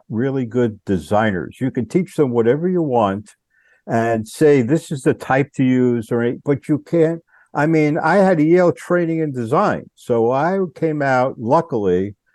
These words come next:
with a good background, but most designers are not that good. And that, that goes for other writers,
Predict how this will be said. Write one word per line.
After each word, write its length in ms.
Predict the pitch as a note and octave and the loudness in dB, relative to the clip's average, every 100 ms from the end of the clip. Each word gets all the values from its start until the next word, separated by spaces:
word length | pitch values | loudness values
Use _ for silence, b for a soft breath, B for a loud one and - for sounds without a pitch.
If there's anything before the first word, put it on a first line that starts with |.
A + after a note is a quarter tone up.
| _ | _
with 160 | A#2 A2+ | -2 0
a 60 | A#2 | 0
good 260 | D3 C#3 | 0 0
background, 440 | D#3 F#3 F#3+ A#2+ G#2+ | 2 0 0 0 2
but 220 | B2 - | 0 0
most 480 | B2+ C#3+ G3 - - | 0 2 0 -2 -8
designers 760 | B2+ G#2 C3 C#3+ C3 A2+ G#2+ | -6 0 0 0 0 -4 -2
are 40 | G#2+ | -2
not 300 | A2 A2+ - | 0 -2 -2
that 160 | A2 | -4
good. 180 | G#2+ D3+ | -2 0
And 220 | D3 G3 | 0 -2
that, 280 | A#3 - D3+ | -2 -2 0
that 200 | A3 A#3+ | 0 2
goes 240 | A#3+ G3+ | 2 2
for 260 | - D#3 - | 2 0 2
other 300 | G#3 B3 B3 | 0 2 0
writers, 760 | F2+ A2 B2 C#3 F3+ G3+ - | 0 2 2 2 0 -2 -8